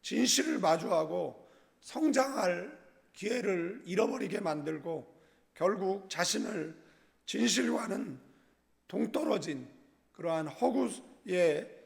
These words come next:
세계에 가두어서 행동을 왜곡하고 그리고 관계를 망치게 할 뿐이다라는 것이고요.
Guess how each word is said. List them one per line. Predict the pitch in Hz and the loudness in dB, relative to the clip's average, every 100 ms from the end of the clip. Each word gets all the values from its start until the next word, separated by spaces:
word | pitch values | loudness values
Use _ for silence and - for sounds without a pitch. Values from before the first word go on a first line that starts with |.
| - _ - | -20 _ -8
세계에 | - 254 254 254 175 143 147 - - _ - | -2 2 2 2 0 0 -6 -18 -20 _ -6
가두어서 | - 165 - 180 - 180 143 123 - _ _ _ _ | -2 0 2 0 0 -6 -8 -10 -20 _ _ _ _
행동을 | - 302 220 - - 190 165 233 - - _ | -4 0 0 0 -2 -4 -4 -6 -14 -20 _
왜곡하고 | 208 190 220 - 160 135 127 - - _ | -2 0 0 -2 -4 -4 -12 -18 -20 _
그리고 | - 151 156 156 | -10 -6 -6 -6
관계를 | - 196 196 180 160 196 - - _ _ _ | -4 -2 0 0 -2 -4 -8 -20 _ _ _
망치게 | 160 160 196 - - 190 170 156 - - - _ | 2 2 2 -4 -2 0 2 0 -6 -18 -20 _
할 | - - 170 - | -4 -4 -4 -4
뿐이다라는 | 269 240 - - 180 165 180 175 170 170 - 165 165 160 | 0 0 -2 -8 -2 4 6 6 2 -4 -2 4 4 2
것이고요. | 143 135 - 147 | -2 -4 -6 -12